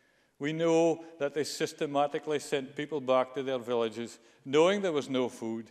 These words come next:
knowing they would die a horrible, lingering death. As a result of the Holodomor,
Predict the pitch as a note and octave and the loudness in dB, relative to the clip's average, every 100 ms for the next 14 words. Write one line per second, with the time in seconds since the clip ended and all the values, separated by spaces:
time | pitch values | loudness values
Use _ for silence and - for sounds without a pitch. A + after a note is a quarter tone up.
0 | _ _ _ - A#2+ D#3 F3+ F3 E3 D3+ | _ _ _ -4 4 6 6 2 -2 -2
1 | B2+ G#2 A#2+ A2+ A2 G#2 - - _ _ | -4 2 4 6 4 -2 -12 -20 _ _
2 | B2 - B2+ C3+ A#2+ A#2+ A2 - - - | -10 -2 0 2 4 2 0 -10 -20 -20
3 | _ G#2 A#2 A#2 A2 G#2 F#2 G2+ F2 - | _ -6 -4 -2 -2 -4 -4 -2 -2 -8
4 | - _ _ _ _ _ _ _ _ _ | -20 _ _ _ _ _ _ _ _ _
5 | _ _ _ _ _ _ - D3+ E3 F#3 | _ _ _ _ _ _ -2 0 2 0
6 | E3 D#3+ E3+ E3 C#3 C#3 C3 C3+ C3+ B2 | 2 4 4 2 -4 -4 0 0 0 -2
7 | A#2+ A#2 | -2 -2